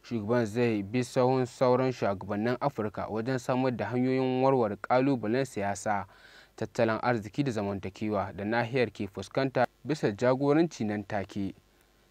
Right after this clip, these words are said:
da samar da dawwama a fannin abinci mai gina jiki da samar da abinci a nahiyar Afirka, ƙarfafa noma,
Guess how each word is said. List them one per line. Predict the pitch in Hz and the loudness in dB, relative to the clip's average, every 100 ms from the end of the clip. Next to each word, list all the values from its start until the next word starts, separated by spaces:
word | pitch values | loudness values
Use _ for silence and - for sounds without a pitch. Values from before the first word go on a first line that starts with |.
| _ | _
da | - 98 | -8 -2
samar | 127 123 131 131 | 2 4 4 2
da | 107 | 0
dawwama | 95 101 110 123 113 90 - | -2 0 4 4 2 -2 -6
a | 98 | -6
fannin | - 131 123 - | 0 2 2 0
abinci | 92 101 98 - | -4 -6 -8 -8
mai | 101 104 98 | -6 -4 -2
gina | 131 135 | 2 2
jiki | 98 95 104 | 0 -4 -6
da | 98 | -4
samar | 98 127 131 131 | -2 0 2 0
da | 113 - | 0 -4
abinci | 98 127 127 - 135 - | -2 -2 -2 -2 -2 -2
a | 107 | 0
nahiyar | 120 127 127 | 0 2 0
Afirka, | - 156 113 110 104 87 - - - - - _ _ | 2 2 0 -2 -2 -4 -8 -20 -20 -20 -20 _ _
ƙarfafa | - 147 143 - 104 | -4 -4 -2 -6 -4
noma, | 104 101 101 | -2 -2 -4